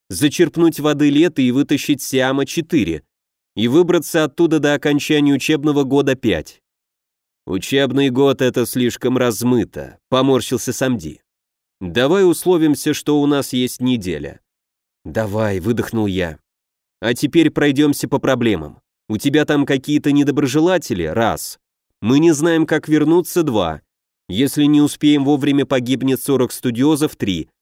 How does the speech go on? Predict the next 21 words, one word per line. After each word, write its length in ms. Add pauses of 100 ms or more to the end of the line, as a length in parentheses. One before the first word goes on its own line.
Всё 260
верно?" 420 (640)
"В 160
общем 360
и 60
целом, 580
да", 540
усмехнулся 680
Самди. 520 (880)
"Если 420
не 180
считать 400
заданий 500
от 140
сети, 580
которых 500
у 40
меня 280
накопилось 640
свыше 400
десятка". 760